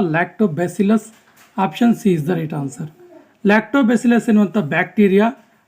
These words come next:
ಹಾಲು ಮೊಸರಾಗೋದಕ್ಕೆ ಕಾರಣವಾಗುತ್ತೆ. ಶ್ವಾಸಕೋಶವನ್ನ ಆವರಿಸಿರುವಂಥ ಹೊರ ಪೊರೆ ಯಾವುದು? ಸರಿಯಾದ ಉತ್ತರ ಫ್ಲೋರಾ. Option B is the right answer. ಇದು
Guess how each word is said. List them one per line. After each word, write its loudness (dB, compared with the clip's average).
ಹಾಲು 4
ಮೊಸರಾಗೋದಕ್ಕೆ 0
ಕಾರಣವಾಗುತ್ತೆ. -10
ಶ್ವಾಸಕೋಶವನ್ನ 4
ಆವರಿಸಿರುವಂಥ 4
ಹೊರ 4
ಪೊರೆ 4
ಯಾವುದು? 2
ಸರಿಯಾದ 6
ಉತ್ತರ 0
ಫ್ಲೋರಾ. 0
Option 0
B 2
is 0
the -6
right -8
answer. -4
ಇದು 0